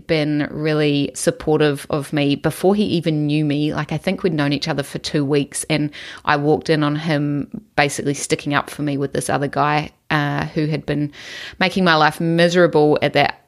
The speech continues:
company. Uh, Clay, I walked in on him just, like, really sticking up for me. He hadn't, he didn't even know who the fuck <laughs> I was. Like, he didn't really know me at all.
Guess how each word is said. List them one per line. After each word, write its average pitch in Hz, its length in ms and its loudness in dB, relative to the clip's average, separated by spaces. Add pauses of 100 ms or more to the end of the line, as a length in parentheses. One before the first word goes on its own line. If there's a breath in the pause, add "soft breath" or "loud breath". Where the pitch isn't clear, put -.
(140)
company. 160 880 -2
Uh, 143 340 -2
Clay, 156 640 2 (220)
I 156 80 -8
walked 160 320 -2
in 156 80 0
on 151 160 0
him 139 240 -6
just, - 380 -8
like, - 200 -8 (280)
really 147 360 0
sticking - 380 -4
up - 140 0
for 151 120 -8
me. 127 180 -6
He 160 280 -4
hadn't, 170 200 2
he 156 180 -4
didn't 196 180 4
even 156 180 2
know 147 160 0
who 151 140 -2
the 135 80 -4
fuck - 340 -4
<laughs> - 0 -
I 202 40 6
was. 180 440 2
Like, 156 160 2
he 185 120 2
didn't 185 320 0
really 170 200 0
know 156 200 0
me 156 180 -4
at - 180 -4
all. 151 320 -4